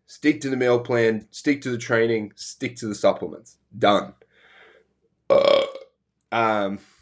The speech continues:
excuse me, that was my dog. Then, let's say you wanna make three grand a week. What can you do today in order to do that shit? Fuck, you might ma-, <laughs> you might need a different job.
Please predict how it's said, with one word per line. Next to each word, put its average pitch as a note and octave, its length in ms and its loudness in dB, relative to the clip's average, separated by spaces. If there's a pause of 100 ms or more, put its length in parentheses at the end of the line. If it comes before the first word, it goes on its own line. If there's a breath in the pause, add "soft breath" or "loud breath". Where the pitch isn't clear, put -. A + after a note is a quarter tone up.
excuse - 360 -12
me, A#1 140 -18 (100)
that E2 180 -4
was D#2+ 240 -12
my D#2+ 160 -16
dog. C2 300 -16 (1080 loud breath)
Then, C#3 540 4 (880)
let's D3 180 6
say D#3 160 6
you D#3 160 2
wanna D3 160 0
make C3+ 400 -2
three C#3 300 -4
grand A#2+ 460 -4 (180)
a G#2+ 40 -4
week. F#2+ 440 -10 (420)
What C#3+ 220 -2
can D#3 160 -2
you D3 80 -2
do C#3 220 -2
today B2+ 420 2
in B2+ 40 -4
order B2+ 180 -4
to A2 100 -12
do G#2 220 -4
that G2 200 0
shit? - 340 -16 (1080)
Fuck, - 400 -4 (280)
you F#2 120 -14
might G#2+ 260 -2
ma-, A#2 420 -6
<laughs> A#2+ 60 -8
you G#2+ 80 -12
might A#2 240 2
need C3+ 160 -2
a C3 100 -6
different A#2 300 -6
job. G2 300 -6